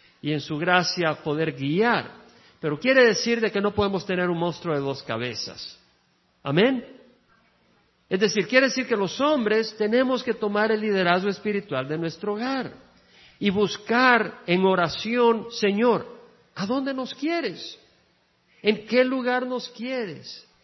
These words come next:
¿Qué quieres que haga en mi vida?" Con, si eres soltero, "¿con quién quieres que me case? ¿Cuál es la compañera para mi vida, Señor?" O si eres mujer, "¿cuál es el compañero para mi vida?"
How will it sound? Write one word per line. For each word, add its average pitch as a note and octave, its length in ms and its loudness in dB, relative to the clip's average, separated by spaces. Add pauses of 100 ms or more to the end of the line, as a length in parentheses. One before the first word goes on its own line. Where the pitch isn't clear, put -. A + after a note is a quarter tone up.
(320)
¿Qué A#3+ 180 -2
quieres B3+ 400 0
que A3 140 0
haga A3+ 200 2
en A3 60 -6
mi A3 120 -4
vida?" G#3+ 340 -4
Con, C#3+ 120 -8 (160)
si - 220 -10
eres F#3 200 -4
soltero, G#3+ 520 -4 (380)
"¿con F3+ 220 -6
quién B3+ 280 -6
quieres E3+ 320 -4
que C3 120 -6
me A#2 140 -10
case? - 440 -10 (1120)
¿Cuál A3+ 300 2
es A3 140 0
la A3 120 -4
compañera G#3+ 920 -2
para D#3+ 200 -8
mi D3 160 -8
vida, A#2+ 340 -12
Señor?" - 400 -20 (840)
O B2 100 -18
si D#3+ 100 -12
eres D#3+ 160 -8
mujer, E3 280 -6
"¿cuál F3 180 -6
es F#3+ 60 0
el F#3+ 100 -4
compañero G#3+ 760 2
para F3 200 0
mi D3+ 140 -4
vida?" A2 400 -8